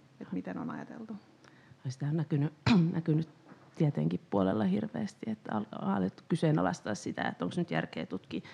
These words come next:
Speaker 2: Suomen historiaa erikseen ja Ruotsin historiaa erikseen, kun ne on kuitenkin ollut monta sataa vuotta sama valtio, että ihmiset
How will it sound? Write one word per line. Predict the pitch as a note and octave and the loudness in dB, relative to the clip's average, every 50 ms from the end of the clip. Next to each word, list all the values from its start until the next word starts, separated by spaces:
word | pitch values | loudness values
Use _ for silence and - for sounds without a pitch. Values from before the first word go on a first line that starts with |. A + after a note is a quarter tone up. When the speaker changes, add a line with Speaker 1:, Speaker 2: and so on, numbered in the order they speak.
| - - - - - - - | -18 -20 -20 -20 -20 -20 -20
Speaker 2:
Suomen | - - E3+ D3 C#3 D3 C#3+ | -8 -4 -2 0 0 0 -2
historiaa | D3+ F3 - - - - C#3 C#3+ C#3+ | -4 -8 -10 -8 -8 -4 -4 -2 -2
erikseen | D3+ D3 C#3 - - - D3+ D3 | -2 -4 -4 -6 -6 -6 -6 -4
ja | C#3 | -2
Ruotsin | D3 D3 C3+ C3+ - - - | -2 -2 -2 -2 -4 -8 -10
historiaa | - - - - - - - - C#2+ | -12 -12 -12 -14 -14 -10 -8 -8 -6
erikseen, | - - - - - - - - - | -6 -6 -8 -10 -10 -12 -12 -12 -12
kun | - - E3 | -10 -10 -8
ne | E3 | -8
on | - | -8
kuitenkin | - - - - E3 - D3+ | -8 -8 -6 -6 -4 -2 -2
ollut | D3+ D3 C#3+ | 0 0 2
monta | D3 C#3+ D#3 - E3 | 2 0 0 -2 -6
sataa | - - - - D2 C2+ | -10 -6 -4 -4 -2 -2
vuotta | D2+ - - - - | -2 -4 -6 -8 -12
sama | - - E2 - - - | -10 -8 -8 -6 -6 -6
valtio, | - - C#2+ - - - - | -6 -6 -6 -6 -8 -10 -10
että | - - | -8 -6
ihmiset | D#3 E3+ F3+ - - | -6 -6 -6 -8 -10